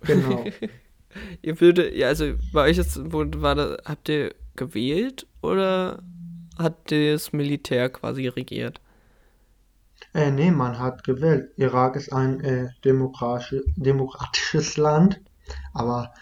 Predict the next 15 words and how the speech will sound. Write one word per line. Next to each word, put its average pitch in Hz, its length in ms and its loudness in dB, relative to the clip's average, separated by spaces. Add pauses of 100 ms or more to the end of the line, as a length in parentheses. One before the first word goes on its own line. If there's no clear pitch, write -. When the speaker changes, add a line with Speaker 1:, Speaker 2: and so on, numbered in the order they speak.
(260)
Speaker 1:
es - 260 -4
wird 143 200 6
in 143 100 6
der 143 140 10
Politik 139 640 2
viel 135 200 2
betrogen 147 600 2
auf 147 160 -2
jeden 156 160 0
Fall, 151 160 -6
aber 123 240 -4
zum 131 160 -6
Beispiel 135 400 -2
Speaker 2:
<laughs> - 0 -
Speaker 1:
meine 131 460 -2